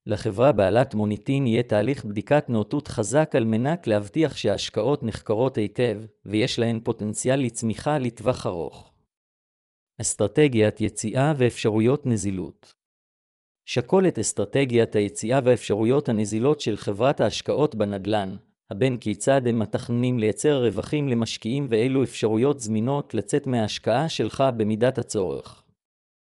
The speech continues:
חברות מסוימות עשויות להציע הפצות תקופתיות, בעוד שאחרות עשויות להתמקד בעליית הון. בנוסף, שאל לגבי תוכניות השוק המשני שלהם או הזדמנויות פוטנציאליות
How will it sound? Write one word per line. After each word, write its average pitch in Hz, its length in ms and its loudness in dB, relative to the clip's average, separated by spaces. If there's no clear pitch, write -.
חברות 113 500 0
מסוימות 107 640 0
עשויות 120 440 0
להציע 123 360 2
הפצות 147 440 -2
תקופתיות, 104 800 -4
בעוד 120 300 2
שאחרות 113 500 0
עשויות 127 480 0
להתמקד 117 580 -2
בעליית 110 500 0
הון. 73 320 -8
בנוסף, 104 800 -2
שאל 110 300 4
לגבי 110 420 2
תוכניות 120 520 -2
השוק 139 300 -2
המשני 135 360 -2
שלהם 107 460 -2
או 117 140 0
הזדמנויות 110 600 0
פוטנציאליות 117 920 0